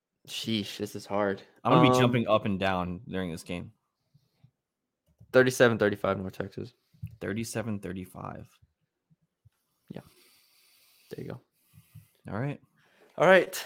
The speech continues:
Speaker 1: um, let's wrap this up. Um, thank
Speaker 2: Dang.
Speaker 1: you.
Speaker 2: Dang. U-, U T S A is gonna have a really great game on paper, but lose. Over five and a half, f-, five point three rushing yards. <laughs>
Speaker 1: They're gonna run the ball.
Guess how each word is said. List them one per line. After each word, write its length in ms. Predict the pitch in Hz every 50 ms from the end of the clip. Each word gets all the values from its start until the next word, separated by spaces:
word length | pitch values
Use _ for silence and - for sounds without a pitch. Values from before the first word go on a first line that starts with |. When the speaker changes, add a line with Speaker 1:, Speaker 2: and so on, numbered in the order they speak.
| - -
Speaker 1:
um, 300 | - 139 139 139 135 135
let's 160 | 131 135 135 -
wrap 160 | 143 139 139
this 160 | 143 135 -
up. 260 | 156 151 160 151 - - - - - - -
Um, 340 | - 95 117 120 117 117 113
thank 20 |
Speaker 2:
Dang. 260 | 151 151 156 151 127 110
Speaker 1:
you. 120 | 110 123 - - _ _ _ _ _ _ _ _ _ _ _ -
Speaker 2:
Dang. 420 | 139 160 170 151 113 98 90 92 - _
U-, 300 | - 131 160 165 135 - - _
U 160 | 131 151 190
T 180 | 185 - 214 202
S 160 | 190 190 -
A 240 | 180 180 180 175 175
is 120 | 156 147
gonna 140 | 156 147 143
have 120 | 147 135
a 60 | 123 110
really 320 | 107 117 135 143 151 143
great 260 | 139 131 135 135 117
game 220 | 123 127 127 123 120
on 140 | 104 92
paper, 360 | 85 - 120 127 127 123 101 95
but 120 | 90 87
lose. 440 | 85 90 101 104 98 90 90 - - _ _ _ _ _ _ _ _ _ _ _ _ -
Over 320 | 131 147 160 160 185 180
five 320 | 175 - 170 156 160 165
and 80 | 165 151
a 40 | 143
half, 180 | 151 143 - - - _ -
f-, 80 | - - - _
five 300 | - - - 156 147 147
point 260 | - 165 156 143 - -
three 120 | 147 131
rushing 320 | 120 117 120 - 147 139
yards. 380 | 135 143 143 151 151 151 - - _ 135 - _ _ _ - -
<laughs> 420 | _ _ _ _ _ _ _ _ -
Speaker 1:
They're 140 | 143 131 135
gonna 120 | 135 127
run 120 | 127 131 139
the 60 | 139
ball. 520 | 127 131 131 127 131 135 143 156 - _